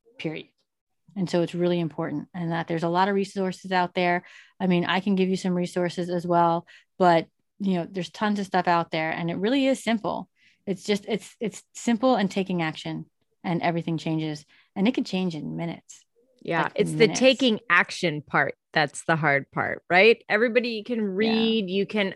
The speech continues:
Speaker 2: understand. It's the
Speaker 1: That's
Speaker 2: taking
Speaker 1: mindset too.
Speaker 2: action that has to happen.
Speaker 1: So wait, let me tell you, let me just really quickly tell you,
Speaker 2: Yeah.
Speaker 1: that's mindset too. So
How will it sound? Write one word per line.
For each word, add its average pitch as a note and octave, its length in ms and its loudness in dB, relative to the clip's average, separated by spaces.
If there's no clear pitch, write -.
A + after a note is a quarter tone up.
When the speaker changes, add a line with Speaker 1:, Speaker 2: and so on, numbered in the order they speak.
Speaker 2:
understand. G#3 680 2
It's - 140 -14
the D3 140 -8
Speaker 1:
That's B3 120 8
Speaker 2:
taking D4+ 160 8
Speaker 1:
mindset C#4 400 8
too. D4 80 8
Speaker 2:
action F#3 240 2
that E3 140 -2
has E3+ 260 -8
to D#3 100 -4
happen. - 480 -2
Speaker 1:
So C#4+ 100 2
wait, C4 120 6
let C4+ 80 4
me D4+ 80 4
tell D#4 160 4
you, A3+ 140 4
let A3+ 100 -2
me B3+ 100 -2
just C4+ 200 -6
really B3 240 0
quickly C4 320 -4
tell C#4 160 4
you, A#3+ 60 6
Speaker 2:
Yeah. C4 140 10
Speaker 1:
that's - 240 6
mindset B3 400 2
too. C4+ 140 -2
So A3+ 240 0